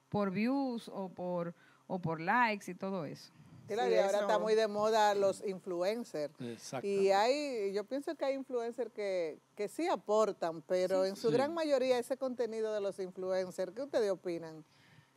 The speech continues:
Speaker 1: Bueno, eso, esas influencias no son buenas.
Speaker 3: <laughs> En su gran mayoría.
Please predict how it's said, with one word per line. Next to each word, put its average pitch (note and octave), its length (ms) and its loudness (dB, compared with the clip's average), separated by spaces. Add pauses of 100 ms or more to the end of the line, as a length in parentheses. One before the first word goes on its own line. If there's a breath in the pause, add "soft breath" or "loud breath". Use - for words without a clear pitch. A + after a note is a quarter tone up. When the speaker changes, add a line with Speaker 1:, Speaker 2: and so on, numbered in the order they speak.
(120)
Speaker 1:
Bueno, F3 320 -6
eso, F#3+ 300 -6
esas G3+ 320 -4
influencias G3 480 -4
no F#3 100 -6
son E3 220 -8
buenas. D3 280 -4
Speaker 3:
<laughs> G#3 800 -2
En F#3+ 40 -12
su F#3+ 120 -4
gran F3+ 200 -2
mayoría. F#3 420 -2